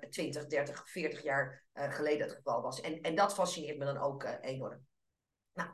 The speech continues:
als ik dan zie, hè, dat er dan met name door heel veel vrouwen gesproken wordt over het, eh, glazen plafond in het bedrijfsleven, hè, en, eh, ik, ik ontken dat ook niet, eh, maar ik erken het ook nog niet.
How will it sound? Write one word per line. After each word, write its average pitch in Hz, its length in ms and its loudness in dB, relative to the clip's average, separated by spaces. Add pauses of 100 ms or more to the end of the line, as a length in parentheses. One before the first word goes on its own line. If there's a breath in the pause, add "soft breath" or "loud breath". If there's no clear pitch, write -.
(360 loud breath)
als 262 240 10
ik 262 160 4
dan 226 180 8
zie, 226 260 6
hè, 220 80 8
dat 226 160 4
er 208 80 0
dan 190 300 0
met 190 220 4
name 202 400 8
door 190 140 6
heel 208 160 4
veel 165 180 -4
vrouwen 190 400 6
gesproken 202 560 4
wordt - 280 2
over 147 300 4
het, 135 300 -4 (340 soft breath)
eh, 143 340 0
glazen 220 600 10
plafond 185 380 2
in 147 80 2
het 147 80 4
bedrijfsleven, 202 760 6
hè, 233 140 6 (440)
en, 180 380 0
eh, 160 240 -2
ik, 202 200 -4
ik - 240 0
ontken 294 560 8
dat 233 260 8
ook 180 260 2
niet, 208 520 -2 (300 soft breath)
eh, 185 600 6 (100)
maar 196 380 4
ik - 420 -6 (720)
erken 247 520 10
het 190 180 4
ook 220 280 10
nog 170 220 2
niet. 202 400 -4